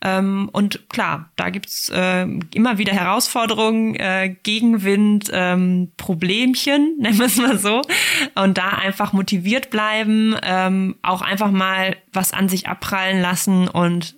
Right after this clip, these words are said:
äh, weiter Volldampf voraus. Das ist eine Herausforderung. Ähm, und das Zweite, auch wieder den, den Wald vor lauter Bäumen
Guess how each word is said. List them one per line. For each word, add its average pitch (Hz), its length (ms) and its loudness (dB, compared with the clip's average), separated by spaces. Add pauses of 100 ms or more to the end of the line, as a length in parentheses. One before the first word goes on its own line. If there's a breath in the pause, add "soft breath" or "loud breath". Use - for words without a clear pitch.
äh, 165 340 -2
weiter 175 720 -4
Volldampf 170 720 -2
voraus. 220 800 -2
Das 202 260 -6
ist 214 240 -4
eine 202 300 0
Herausforderung. 214 1080 -2 (460 loud breath)
Ähm, 185 360 4
und 185 180 2
das 185 220 -2
Zweite, 202 1040 -2
auch 180 220 -2
wieder 185 260 -2
den, 175 480 0 (320 loud breath)
den 175 200 2
Wald 175 260 0
vor 180 200 0
lauter 185 320 0
Bäumen 233 640 -2